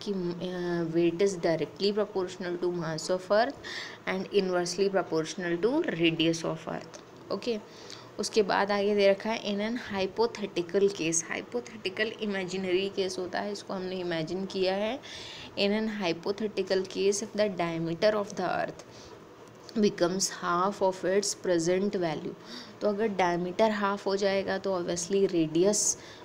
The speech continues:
भी उसी के terms में change होगी। तो आप देख रहे हैं यहाँ radius का square है, अगर हम radius को diameter में convert करके लिखें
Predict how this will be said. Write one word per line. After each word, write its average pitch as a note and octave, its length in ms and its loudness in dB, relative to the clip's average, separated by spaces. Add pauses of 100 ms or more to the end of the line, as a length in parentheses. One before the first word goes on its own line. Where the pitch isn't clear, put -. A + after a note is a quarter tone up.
(220)
भी F3 180 0
उसी G#3+ 400 0
के G#3 180 6
terms G3+ 440 0
में G#3 140 2
change G#3 440 4
होगी। G3+ 280 4
तो G3+ 120 4
आप G3 160 2
देख F3+ 300 -2
रहे G3 120 0
हैं G3 120 -2
यहाँ G3+ 220 -2
radius F3+ 720 0 (400)
का G#3+ 140 2
square G#3 600 2
है, A3 240 0 (280)
अगर F#3+ 240 2
हम A3 180 2
radius F#3+ 500 4
को - 160 4
diameter F3 640 2
में A#3 200 0
convert G#3+ 440 2
करके G#3+ 320 0
लिखें G#3+ 480 0